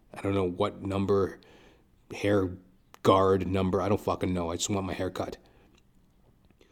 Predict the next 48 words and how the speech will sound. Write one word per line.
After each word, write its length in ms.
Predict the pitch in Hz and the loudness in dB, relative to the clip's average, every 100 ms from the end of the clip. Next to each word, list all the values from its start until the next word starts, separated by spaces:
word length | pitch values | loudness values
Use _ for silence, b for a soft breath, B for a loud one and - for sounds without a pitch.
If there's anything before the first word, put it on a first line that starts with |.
| _ | _
Well, 140 | 151 170 | 6 12
okay, 180 | 175 220 | 12 12
well, 240 | 175 165 | 12 12
I'm 200 | 170 160 | 12 8
telling 280 | 208 202 165 | 10 10 10
you, 120 | 131 | 8
you 160 | 117 127 | 4 2
know, 240 | 143 135 | 4 4
um, 280 | 123 107 95 _ _ _ - - _ _ _ _ _ _ _ _ _ _ _ | 2 0 -8 _ _ _ -20 -20 _ _ _ _ _ _ _ _ _ _ _
"Sorry, 320 | - 208 202 | 10 12 12
man. 240 | 170 160 156 | 12 10 10
Yeah, 180 | 170 160 | 10 10
man. 280 | 151 139 | 8 6
Just 160 | 123 - | 4 4
sorry. 220 | 180 160 | 8 8
You 80 | 131 | 12
woke 200 | 156 160 | 10 12
me 120 | 151 | 10
up 180 | 151 - | 8 6
and 240 | 117 110 b b b | 0 -2 b b b
I'm 160 | 113 123 | -8 -4
just 120 | 117 | 2
getting 220 | 156 135 | 4 6
up 140 | 135 131 | 4 2
here. 160 | 117 | 0
I 40 | 104 | -2
was 180 | 95 - | -4 -6
taking 280 | - 131 | -4 0
a 40 | 120 | 2
nap. 320 | 131 120 - | 2 -2 -4
And, 220 | 104 101 | -8 -6
uh, 180 | 98 92 - _ _ _ _ _ _ _ _ - | -6 -8 -12 _ _ _ _ _ _ _ _ -4
well, 240 | 143 147 | 8 12
what, 200 | 170 202 | 12 12
what 200 | 214 165 | 12 12
guard 320 | 156 165 156 | 12 12 12
do 60 | 139 | 8
you 80 | 139 | 8
want 200 | 143 135 | 6 6
for 60 | |
your 140 | 131 120 | 6 6
hair? 160 | 139 | 6
Do 60 | 117 | 4
you 60 | 113 | 4
want 160 | 135 | 2
number 180 | 139 139 | 4 2
five 560 | - - 160 175 180 | 2 4 6 8 6
or 120 | 143 | 4